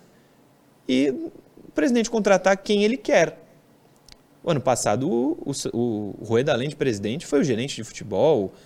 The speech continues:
A gente lembra, ele acumulou funções. E ele, pelo que a gente pôde observar, não é o cara que mais entende de futebol, né? Giancarlo Couser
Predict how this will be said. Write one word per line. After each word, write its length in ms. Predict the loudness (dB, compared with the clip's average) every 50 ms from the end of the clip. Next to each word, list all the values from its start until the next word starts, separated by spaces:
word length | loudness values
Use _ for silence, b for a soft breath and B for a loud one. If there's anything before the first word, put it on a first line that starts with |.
| b b b
A 80 | -16 -12
gente 200 | -12 -10 -6 -4 -2
lembra, 240 | -2 -2 -2 -2
ele 120 | -2 -2 0 0 0
acumulou 480 | -2 0 0 0 2 4 4 4 2
funções. 680 | 2 0 -4 -6 -4 -4 -2 -2 -2 -2 -4 -8 -10 -12 -14 b b b b b b b b _ _ _ _ _ _ _ _ _
E 120 | -8 -6 -4
ele, 340 | -4 -2 -4 -4 -6 -8 -8 -6 -2
pelo 200 | 0 0 0 0
que 80 | -2
a 40 | -4
gente 220 | -4 -4 -6 -10 -14 -16 -18 _ 0
pôde 260 | 2 4 4 2 0
observar, 500 | -4 -4 -4 -4 -4 -4 -2 -2 -2 -2
não 160 | -2 -2 0
é 60 | 0
o 80 | 0 0
cara 220 | 0 0 -2 -2
que 100 | -2 -4
mais 320 | -6 -4 -4 -4 -4 -4 -4
entende 400 | -6 -8 -6 -8 -8 -6 -8 -8
de 80 | -10
futebol, 480 | -12 -14 -12 -8 -4 -2 -2 -2 -2 -4
né? 80 | -8 -12 -18 _ B B B B B B B B B B B B
Giancarlo 540 | -4 2 2 4 4 8 8 8 8 8 4
Couser 540 | 8 10 12 12 12 10 8 4 2 2 0